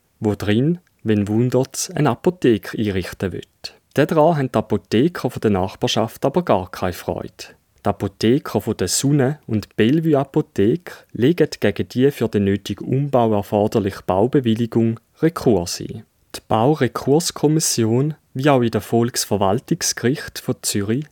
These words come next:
treten auf den Rekurs aber nicht ein. Die benachbarten Apotheken seien nämlich gar nicht dazu legitimiert, Rekurs gegen die Baubewilligung zu führen.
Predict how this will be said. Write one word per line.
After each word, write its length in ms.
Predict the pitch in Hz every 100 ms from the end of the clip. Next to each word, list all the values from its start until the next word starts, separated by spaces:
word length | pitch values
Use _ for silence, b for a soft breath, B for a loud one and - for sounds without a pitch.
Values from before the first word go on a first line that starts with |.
| _
treten 400 | - 120 - 170
auf 140 | 147 -
den 140 | 160
Rekurs 500 | 170 - 110 101 -
aber 160 | 226 190
nicht 240 | 110 92
ein. 220 | - - _ -
Die 60 | 117
benachbarten 840 | 113 107 180 - 120 110 - 104
Apotheken 880 | - 113 - 113 139 180 - 117 - _
seien 360 | - 131 180 170
nämlich 400 | 110 113 110 -
gar 240 | 101 127
nicht 220 | 139 -
dazu 240 | 117 - 113
legitimiert, 1000 | 110 110 - 120 117 143 120 - - -
Rekurs 600 | 120 117 - 120 113 -
gegen 260 | - 107 113
die 140 | 113
Baubewilligung 1000 | 107 101 104 117 110 104 107 - 101 98
zu 140 | - -
führen. 480 | 101 95 98 -